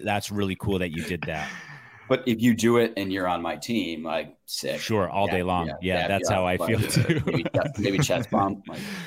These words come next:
Speaker 1: Uh, how, how accurate, 'cause you said, like, this, uh, one-handed spin isn't as accurate. Uh, how many serves are you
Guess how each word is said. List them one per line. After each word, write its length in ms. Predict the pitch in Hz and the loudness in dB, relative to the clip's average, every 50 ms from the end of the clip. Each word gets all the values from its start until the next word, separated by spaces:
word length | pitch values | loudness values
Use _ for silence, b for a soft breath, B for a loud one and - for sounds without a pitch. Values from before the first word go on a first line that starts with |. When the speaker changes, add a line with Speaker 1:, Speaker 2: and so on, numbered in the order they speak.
| 156 151 139 B B - | -10 -10 -10 B B 0
Speaker 1:
Uh, 260 | 131 139 139 139 - - | 2 4 4 2 0 -2
how, 360 | - 123 160 170 180 175 - - b b b b _ _ _ - | -2 0 4 4 4 4 2 0 b b b b _ _ _ -10
how 320 | - - 147 147 151 147 | -4 0 2 4 4 4
accurate, 840 | 98 120 120 120 - - 113 104 101 98 95 95 92 - - - - - _ _ - | 2 2 0 0 -2 -2 -4 -2 0 0 0 0 -2 -6 -10 -16 -18 -18 _ _ -6
'cause 160 | - 110 95 | -4 -4 -2
you 120 | 98 95 | -4 -4
said, 540 | 90 - - - 113 104 101 95 87 78 - | -4 -4 -4 -2 0 2 2 2 0 -2 -4
like, 500 | 90 90 87 87 85 - - 64 - - _ | -4 -2 -2 -2 -4 -6 -10 -16 -18 -20 _
this, 480 | - 98 82 90 92 - - - - - - _ _ | -16 -12 -6 -4 -4 -4 -4 -6 -6 -8 -8 _ _
uh, 280 | 80 98 90 85 85 85 | -6 -4 -4 -2 -2 -4
one-handed 640 | 87 87 90 98 95 92 - 101 95 87 87 82 - | -2 0 2 2 2 2 0 -2 -2 -2 -4 -4 -4
spin 560 | - - - - 95 90 87 85 85 82 80 b b b b b | -6 -6 -2 0 0 2 2 2 0 -2 -6 b b b b b
isn't 260 | 80 87 85 95 90 90 | -10 -8 -4 -2 -2 -2
as 120 | 80 80 | 0 0
accurate. 680 | 87 85 85 82 - 85 80 85 85 82 82 - _ b b b b b _ - | 0 -2 -2 -4 -4 -4 0 0 0 0 -2 -6 _ b b b b b _ -6
Uh, 400 | 87 87 85 82 82 82 82 80 - _ _ _ _ - - - _ _ - | -2 -2 -2 -2 -2 -4 -6 -8 -12 _ _ _ _ -20 -20 -20 _ _ -8
how 160 | - 117 131 | -4 -2 0
many 180 | 135 135 127 107 | 2 2 2 2
serves 400 | - - - 107 101 90 87 95 | 0 0 0 0 0 0 0 0
are 100 | 87 90 | -2 0
you 420 | 85 85 85 85 82 82 80 | 0 0 -2 -2 -2 -4 -6